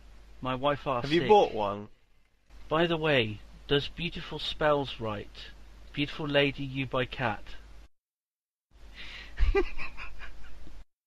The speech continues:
Speaker 1: He's still saying to me, "Please, my wife is sick, you buy cat."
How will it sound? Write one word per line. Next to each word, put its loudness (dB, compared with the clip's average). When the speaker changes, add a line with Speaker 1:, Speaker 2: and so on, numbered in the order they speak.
Speaker 1:
He's -10
still 0
saying 4
to -6
me, -2
"Please, -4
my 2
wife -2
is -8
sick, -8
you -4
buy -2
cat." -4